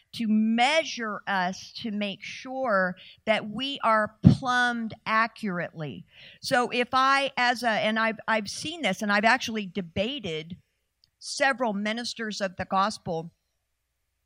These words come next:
not debate, I would say had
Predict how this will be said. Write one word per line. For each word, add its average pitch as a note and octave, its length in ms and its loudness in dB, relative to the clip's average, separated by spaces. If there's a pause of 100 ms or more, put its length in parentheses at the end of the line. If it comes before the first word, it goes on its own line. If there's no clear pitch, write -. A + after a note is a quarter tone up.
(280)
not G3 240 -8
debate, D3+ 500 -6
I F3+ 120 0
would F#3+ 180 -8 (260)
say E3+ 420 -6
had E3 320 -6